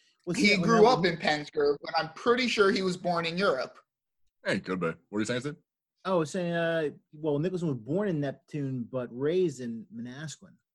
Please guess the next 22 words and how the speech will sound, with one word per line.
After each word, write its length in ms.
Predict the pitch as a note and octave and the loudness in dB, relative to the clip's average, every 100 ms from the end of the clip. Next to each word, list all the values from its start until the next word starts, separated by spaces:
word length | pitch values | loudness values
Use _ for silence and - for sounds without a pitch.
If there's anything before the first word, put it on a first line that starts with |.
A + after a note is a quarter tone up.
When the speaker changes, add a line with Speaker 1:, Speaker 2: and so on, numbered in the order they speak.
| - | 0
Speaker 3:
That's 160 | G#2 | 0
right. 140 | - - _ _ E3 | 0 -10 _ _ -2
Speaker 2:
And 80 | |
that's, 200 | F3+ F#3+ | 4 4
uh, 380 | F#3+ F3 E3+ E3 C3 | 6 6 6 4 2
Speaker 1:
Yeah. 200 | A#2 G#2+ | -10 -4
Speaker 2:
and 520 | D#3+ D#3+ D#3 D#3+ D#3 - | 0 2 0 -4 -10 -2
Danny 360 | F#3 F3+ F#3 F3+ | 2 4 2 0
DeVito 420 | E3+ E3 E3+ E3 | 0 0 4 4
was 120 | D#3 | 4
also 280 | D#3+ D3+ D#3 | -2 -2 -2
born 280 | D3 D3+ D3 | -2 -4 -6
in 100 | D3 | -4
Neptune, 480 | D3 D3 - D3+ D3 | -2 -2 -4 -8 -6
and 100 | D3 | -4
I 60 | D3 | -2
think 220 | D#3+ D3 | -2 2
raised 280 | D3 C#3+ C#3+ | 2 2 -4
in 140 | C3+ | -6
Asbury 480 | C#3+ C#3 C#3+ C3+ C3 | -4 -4 -2 -4 -4
Park. 420 | B2+ G2+ D2+ - - _ _ _ _ - | -6 -6 -6 -12 -20 _ _ _ _ -16
Speaker 1:
Right. 240 | G#2 G2 | -14 -14